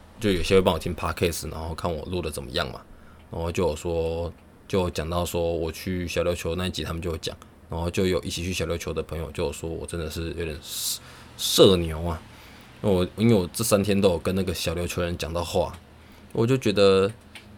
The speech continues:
这东西是真的蛮好玩的吧。应该不是只有我社牛吧，应该大家都会跟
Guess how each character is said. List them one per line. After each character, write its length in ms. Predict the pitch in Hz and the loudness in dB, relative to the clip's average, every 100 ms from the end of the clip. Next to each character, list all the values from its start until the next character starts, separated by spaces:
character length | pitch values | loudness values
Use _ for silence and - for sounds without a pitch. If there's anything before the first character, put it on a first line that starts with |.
| - - - - - - - | -20 -20 -20 -20 -20 -20 -12
这 100 | - | -2
东 140 | 147 | -2
西 140 | 143 139 | -2 -4
是 140 | 135 | -4
真 80 | 123 | -2
的 100 | 107 | 0
蛮 160 | 95 101 | 2 2
好 100 | 87 | 2
玩 180 | 50 | 0
的 80 | 50 | -4
吧。 220 | 50 - - - - - - - - - - - - - | -10 -12 -14 -20 -20 -20 -20 -20 -20 -20 -20 -18 -18 -6
应 100 | 139 | 6
该 120 | 156 | 8
不 140 | 160 120 | 8 6
是 100 | 131 | 2
只 100 | 120 | 4
有 80 | 110 | 4
我 140 | 87 | 4
社 220 | - 104 | 2 2
牛 180 | 90 58 | 2 -2
吧， 200 | - - | -6 -8
应 120 | - 143 | -4 0
该 120 | 143 | 0
大 160 | 143 | 2
家 140 | 135 120 | 2 2
都 160 | 117 | 4
会 140 | 113 107 | 4 4
跟 640 | - 101 101 98 95 98 | 4 2 2 2 0 -2